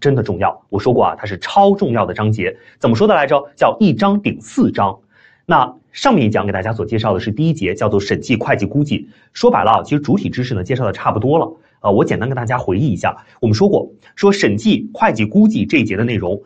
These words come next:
你不要把它讲得太复杂。学习这一节的时候，仍然遵循的是那个非常非常经典的了解、识别、评估、应对、评价和沟通这样的一个主体的思路，对吗？所以上节课我们所介绍的第一个，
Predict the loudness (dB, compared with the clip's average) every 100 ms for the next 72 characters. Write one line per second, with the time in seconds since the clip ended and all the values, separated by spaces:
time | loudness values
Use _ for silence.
0 | _ -2 -2 2 4 4 2 -2 -2 -2
1 | -2 -8 -6 -4 -2 -2 -4 -6 _ -20
2 | -6 2 4 4 2 2 0 0 2 2
3 | 2 2 2 2 0 -2 -2 -2 0 0
4 | 0 0 0 2 0 2 2 4 2 2
5 | 0 0 _ _ _ _ 2 4 4 2
6 | 2 0 -16 _ -10 0 2 4 2 0
7 | 2 4 2 -2 -16 -2 2 4 6 4
8 | 2 -4 -14 -4 0 2 2 2 2 4
9 | 0 -2 -8 -2 0 0 -2 0 -2 -2
10 | -6 -4 -4 -4 -6 -4 0 0 0 -14
11 | -20 -4 0 2 0 0 0 0 0 2
12 | 2 0 -2 0 2 2